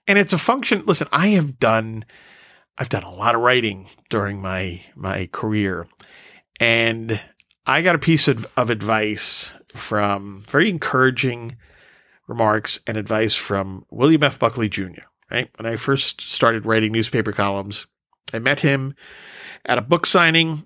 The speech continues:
I had s-, copy, I'd only been a columnist for a short time, and I mean a very short time.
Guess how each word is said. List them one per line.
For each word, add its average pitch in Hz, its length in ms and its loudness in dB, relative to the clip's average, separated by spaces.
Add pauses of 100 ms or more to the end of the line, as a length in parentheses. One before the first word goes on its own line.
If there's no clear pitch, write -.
(100)
I 117 60 -4
had 107 320 0
s-, - 200 -6
copy, 131 440 0
I'd 113 180 2
only 120 220 0
been 117 140 0
a 98 220 -2 (120)
columnist 123 600 2
for 104 140 -4
a 95 40 -4
short 120 280 0
time, 117 300 0
and 101 100 -2
I 110 80 2
mean 110 160 -4
a 95 40 -6
very 110 180 4
short 95 220 -4
time. 98 220 -10